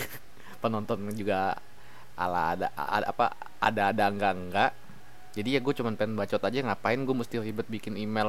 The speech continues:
segala macam, bikin podcast lagi. Udah, gue pakai aja podcast Soto Imi gue. Oh, ini juga email-email gue kok. Maksudnya, Soto Imi ya gue juga yang punya, bukan punya orang lain. Jadi ya, ya udah, gue lanjutin di Soto Imi dengan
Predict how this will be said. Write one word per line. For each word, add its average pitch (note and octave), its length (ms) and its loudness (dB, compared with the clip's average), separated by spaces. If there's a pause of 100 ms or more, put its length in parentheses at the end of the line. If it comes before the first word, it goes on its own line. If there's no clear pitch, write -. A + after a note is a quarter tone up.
segala A2 240 2
macam, G#2 320 0
bikin G#2 160 -4
podcast G2+ 400 -4
lagi. A#2 240 0
Udah, A2+ 160 2
gue C3 160 0
pakai G2 320 0
aja C3+ 160 -2
podcast A#2+ 320 -2
Soto A#2 240 -2
Imi A2 160 -2
gue. A2+ 160 2
Oh, G#2+ 160 4
ini F2+ 160 -4
juga G2 160 -6
email-email F2+ 560 -2
gue F#2 160 -4
kok. A2 160 -4
Maksudnya, G2 400 -4 (720)
Soto - 320 -2
Imi A2+ 240 0
ya G#2 80 0
gue G#2 200 2 (120)
juga A2 320 4
yang A2+ 80 -2
punya, A#2 240 0
bukan G#2+ 240 0
punya G2 160 -2
orang F#2+ 160 -2
lain. A#2 200 2 (120)
Jadi A#2 160 -4
ya, F#2+ 80 0 (240)
ya F#2 80 -4
udah, C#3+ 260 2 (220)
gue A2 160 0
lanjutin A2 320 2
di B2 80 -4
Soto A2 160 -2
Imi B2 400 -2
dengan G2 400 -2